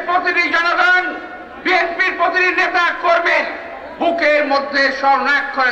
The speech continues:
লেখা থাকবে, মুছে ফেলতে পারবেন না। অপচেষ্টা করবেন না, অনেক অত্যাচার করেছেন,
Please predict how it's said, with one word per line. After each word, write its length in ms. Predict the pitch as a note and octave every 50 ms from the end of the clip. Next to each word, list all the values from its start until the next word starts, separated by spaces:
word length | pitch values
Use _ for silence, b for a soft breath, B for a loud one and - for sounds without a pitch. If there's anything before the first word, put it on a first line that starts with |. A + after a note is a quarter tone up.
| A#3+
লেখা 180 | A#3 A3+ A#3 A#3 - A3+
থাকবে, 280 | A#3 - - A3+ A3 G3 - - - D#4+ F4+ F4+
মুছে 240 | F#4 F#4+ F#4+ D4 - -
ফেলতে 300 | C4+ B3+ - - A3+ A#3 A#3+ -
পারবেন 360 | G#3+ G3+ G3 F#3+ F#3+ F#3+ F3+ E3+ D#3+ D#3
না। 100 | C#3+ - - - - - - - - - - - - - - - - - - - - - - - - - - - - - - - - A3+
অপচেষ্টা 480 | B3 C4 C4+ C4+ C#4+ C#4+ C#4+ C#4 C#4 C#4+ C#4+ C#4+
করবেন 280 | D4 C#4+ C#4 D4+ D4+ D4+ D4+ D4+
না, 80 | C#4+ C4 G#3 - - - - - - - - - - - - - - - - - C#4+
অনেক 200 | D#4+ F#4 F#4 D#4+ D#4+ D#4+
অত্যাচার 460 | D#4+ - - D#4+ D#4+ D#4 D#4 D#4+ D#4+ D#4 D#4+
করেছেন, 440 | D4+ D#4 D#4+ D#4 D#4+ E4+ E4 E4+ D#4+